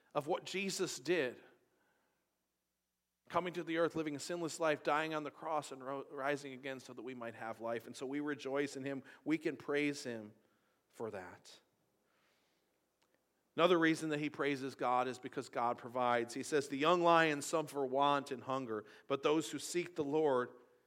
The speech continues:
lack no good thing." Why, why does David mention young lions in the context of not having what they need. He,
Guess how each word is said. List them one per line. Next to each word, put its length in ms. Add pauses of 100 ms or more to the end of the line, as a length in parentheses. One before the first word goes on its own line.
(160)
lack 340
no 180
good 220
thing." 240 (800)
Why, 200
why 180
does 200 (140)
David 300
mention 440
young 300
lions 520
in 80
the 80
context 600
of 180 (380)
not 220
having 520 (140)
what 160
they 100
need. 280
He, 160